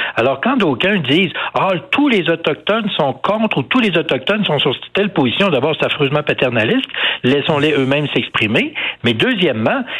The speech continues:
ils sont comme nous, les Québécois, comme nous, les Canadiens, comme eux, les Américains. C'est-à-dire qu'il y en a qui sont pour, puis il y en a qui sont contre. Sauf qu'on met beaucoup d'emphase, trop d'emphase, quand on dit, « Les Autochtones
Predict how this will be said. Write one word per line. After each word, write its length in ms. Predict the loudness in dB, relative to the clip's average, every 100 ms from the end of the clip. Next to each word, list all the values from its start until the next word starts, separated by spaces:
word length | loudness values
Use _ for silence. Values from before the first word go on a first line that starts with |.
| -4
ils 160 | -2 0
sont 140 | 0 0
comme 260 | 0 2
nous, 160 | 2 4
les 160 | 2 2
Québécois, 560 | 0 0 0 0 0 -2 -2
comme 240 | -2 0
nous, 140 | 2 2
les 100 | 2
Canadiens, 680 | 0 0 -2 0 0 0 0
comme 260 | 0 0 2
eux, 140 | 2
les 180 | 2 2
Américains. 600 | 2 0 0 0 -2 0 -2
C'est-à-dire 420 | 0 0 2 0
qu'il 80 | 0
y 80 |
en 40 | 0
a 80 | 0
qui 100 | 0
sont 140 | -2
pour, 240 | 0 0 0
puis 120 | 0
il 20 |
y 40 | 0
en 60 |
a 60 | 0
qui 100 | 0
sont 140 | 0
contre. 360 | 0 -2 -2 -4 -4 -4 -4 -2
Sauf 160 | -2 0
qu'on 160 | 0 2
met 120 | 0
beaucoup 360 | 2 0 2 0
d'emphase, 540 | 0 0 -2 -2 -6 -6
trop 280 | -2 0 2
d'emphase, 460 | 2 0 0 -2 -2 -2
quand 220 | -2 0
on 100 | -2
dit, « 280 | 0 0 0 -2 -4 -4 0
Les 360 | 2 4 2
Autochtones 540 | 0 0 -2 0 0